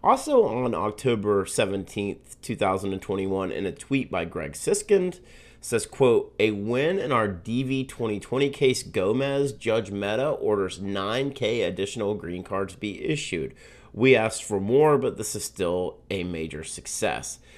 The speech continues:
Judge Mehta rules again that visa bans under I N A two twelve F are illegal. The Trump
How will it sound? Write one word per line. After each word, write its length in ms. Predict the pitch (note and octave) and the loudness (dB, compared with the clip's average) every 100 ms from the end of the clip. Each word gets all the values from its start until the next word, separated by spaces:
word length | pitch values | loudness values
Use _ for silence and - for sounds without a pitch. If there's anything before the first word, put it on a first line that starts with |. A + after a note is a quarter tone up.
| - - | -20 -8
Judge 340 | - G2+ G2+ | 0 0 0
Mehta 320 | A#2+ A2+ G#2+ | -2 0 0
rules 440 | F2+ F2 A2 F3 G#3+ | -2 -2 0 0 0
again 640 | F#3+ C3 G#2 G2 F#2+ C#2+ | 2 2 2 0 -4 -4
that 200 | G2+ E2+ | -4 -2
visa 300 | F#2+ D3+ C3+ | -2 0 0
bans 420 | G2+ F#2 F2+ E2+ | 0 -2 -6 -6
under 360 | F2+ G2 F2+ - | -6 -6 -6 -6
I 220 | E2 F2+ | -4 -2
N 140 | A#2+ B2+ | 0 0
A 200 | F#2 F#2 | -2 -6
two 260 | - C3 | -4 -4
twelve 440 | C3+ D3 C3 C3 - | -2 0 2 0 -2
F 300 | E2 E2 - | -6 -6 -6
are 200 | F2+ E2+ | -4 -4
illegal. 560 | E2 F2+ F#2 A#1 G1+ - - - - | -2 -4 -4 -6 -10 -12 -20 -20 -6
The 80 | - | -4
Trump 460 | - - B2+ A#2+ | -4 0 0 0